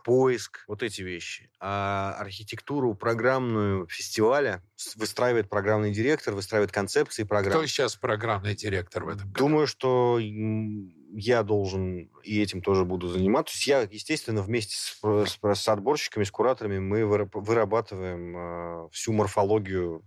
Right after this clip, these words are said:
Speaker 1: э, программы Московского кинофестиваля. Поэтому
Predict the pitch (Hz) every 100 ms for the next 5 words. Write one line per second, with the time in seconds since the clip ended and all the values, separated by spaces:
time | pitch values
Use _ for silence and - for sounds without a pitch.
0 | - 90 87 82 101 101 107 95 90 85
1 | 101 - 92 85 90 82 - 85 80 92
2 | 85 90 95 90